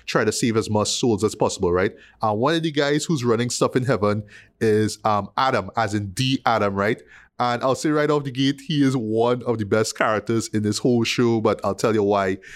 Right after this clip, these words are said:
in a bit, right? But yeah, um, Ashton,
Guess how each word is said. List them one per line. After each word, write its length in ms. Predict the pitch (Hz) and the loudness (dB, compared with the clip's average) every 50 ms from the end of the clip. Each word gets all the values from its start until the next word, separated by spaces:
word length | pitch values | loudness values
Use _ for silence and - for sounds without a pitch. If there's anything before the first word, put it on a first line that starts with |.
| - - | -14 -6
in 120 | - 113 101 | -4 -2 0
a 60 | 104 | 0
bit, 240 | 95 - 92 - - | 0 0 0 0 0
right? 200 | 98 98 113 - - - - - - - - - - | 0 0 0 -2 -6 -12 -18 -20 -20 -20 -20 -6 -4
But 140 | 127 139 | -4 -2
yeah, 240 | 180 180 170 147 127 - - | 0 0 0 0 0 -2 -2
um, 440 | 147 151 147 147 147 147 147 139 - - | -2 0 0 0 0 -2 -4 -4 -4 -2
Ashton, 720 | 156 156 147 - - - 175 170 170 165 165 165 160 151 | -2 -2 -2 -2 -2 0 0 0 0 0 -2 -4 -4 -6